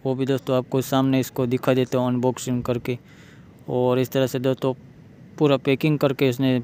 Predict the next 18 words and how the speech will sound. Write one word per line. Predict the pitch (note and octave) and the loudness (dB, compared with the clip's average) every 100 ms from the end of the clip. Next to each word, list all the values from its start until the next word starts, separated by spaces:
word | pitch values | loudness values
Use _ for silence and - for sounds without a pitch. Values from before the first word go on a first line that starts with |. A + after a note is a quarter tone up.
| - | -2
भेज | B2+ B2 | 0 0
दिया | B2+ B2+ A#2+ | 0 2 2
है। | B2+ - - - - - - - - - - - - - | -2 -8 -20 -20 -20 -20 -20 -20 -20 -20 -20 -20 -20 -14
और | C3+ B2+ B2 B2 B2+ B2 | -4 0 2 4 4 2
इसमें | B2+ - C#3 | 2 0 0
दोस्तों | C#3 - C#3+ | 2 2 2
एक | C#3 - - D3 C#3 B2 - - - - - - - - - - - - | 2 0 -2 2 2 0 -10 -20 -20 -20 -20 -20 -20 -20 -20 -20 -12 -2
ऑडियो | C#3 C#3+ | 4 6
वीडियो | C#3+ C#3+ - - | 6 4 2 2
केबल | C#3+ C#3+ C#3 | 4 6 4
है, | C#3 | 4
आप | C3+ C3 | 2 0
देख | C3 C3 | -2 -4
सकते | - C3 - | -4 -4 0
हो | C3 | 0
इस | A#2 | 2
तरह | B2+ B2 | 0 0
से, | B2 | -2